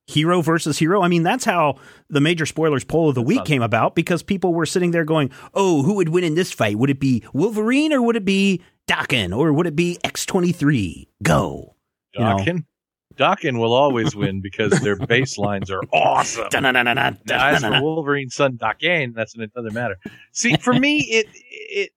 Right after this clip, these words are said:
Speaker 2: it comes across as a new kind of creative bankruptcy because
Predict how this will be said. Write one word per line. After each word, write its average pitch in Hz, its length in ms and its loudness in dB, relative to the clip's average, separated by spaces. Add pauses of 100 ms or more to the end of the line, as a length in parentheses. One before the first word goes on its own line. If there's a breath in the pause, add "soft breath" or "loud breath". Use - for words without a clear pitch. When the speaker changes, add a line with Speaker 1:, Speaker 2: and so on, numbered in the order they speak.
(260)
Speaker 2:
it 180 180 0
comes 254 300 0
across 156 380 0
as 135 100 0
a 131 60 2
new 135 200 0
kind 120 340 0
of 107 120 -6
creative 110 440 -4
bankruptcy 101 600 0
because 104 500 0